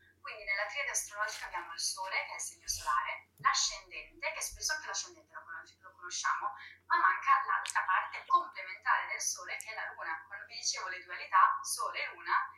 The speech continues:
e in mezzo c'è l'ascendente, perché adesso vi spiego un po' di cosa parla.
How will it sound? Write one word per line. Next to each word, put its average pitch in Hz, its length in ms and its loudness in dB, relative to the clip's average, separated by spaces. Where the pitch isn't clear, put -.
e - 120 -6
in - 80 -12
mezzo - 320 -4
c'è - 140 -6
l'ascendente, - 580 -10
perché - 160 -4
adesso - 180 -6
vi - 80 -16
spiego - 280 -10
un - 100 -8
po' - 240 4
di 359 260 -18
cosa - 260 -8
parla. - 340 2